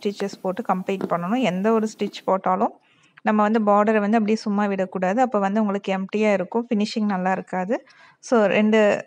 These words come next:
மேல இருக்கிற லைனுக்கும் கீழே இருக்கிற லைனுக்கும் கண்டிப்பா செயின் ஸ்டிச்சஸ் வந்து போட்டு கம்ப்ளீட் பண்ணிக்கணும். நெக்ஸ்ட் இந்த ஸ்டிச்சோட ஷேப்ஸ் எல்லாம் என்னென்ன அப்படின்னு சொல்லிட்டு பார்ப்போம். இதுக்கு ஒரு மூணு ஷேப்ஸ் வந்து போடுற மாதிரி இருக்கும்.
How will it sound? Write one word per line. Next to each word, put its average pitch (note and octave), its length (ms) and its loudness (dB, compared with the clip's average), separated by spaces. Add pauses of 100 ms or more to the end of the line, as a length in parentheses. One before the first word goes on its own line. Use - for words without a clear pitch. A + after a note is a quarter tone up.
மேல G#3+ 300 2
இருக்கிற G3+ 300 0
லைனுக்கும் G3 420 -2
கீழே A#3+ 280 -4
இருக்கிற G3 280 -2
லைனுக்கும் G3 480 -2
கண்டிப்பா G#3 400 -2 (100)
செயின் G3 160 -2
ஸ்டிச்சஸ் F#3+ 560 -10
வந்து F#3 220 -4
போட்டு F#3 380 -4 (420)
கம்ப்ளீட் F#3 340 -4
பண்ணிக்கணும். F3 440 -6 (3000)
நெக்ஸ்ட் A#3 280 0
இந்த D4+ 200 0
ஸ்டிச்சோட A#3 540 0 (100)
ஷேப்ஸ் A#3 280 2
எல்லாம் G#3+ 200 2
என்னென்ன G3 380 0
அப்படின்னு F#3+ 220 -4
சொல்லிட்டு G3 380 -4
பார்ப்போம். G3 500 0 (500)
இதுக்கு A3 340 0
ஒரு G#3+ 160 4
மூணு A#3 260 6 (100)
ஷேப்ஸ் A#3 220 0
வந்து G#3 260 0
போடுற F#3+ 220 2
மாதிரி F#3+ 300 0
இருக்கும். G3 420 0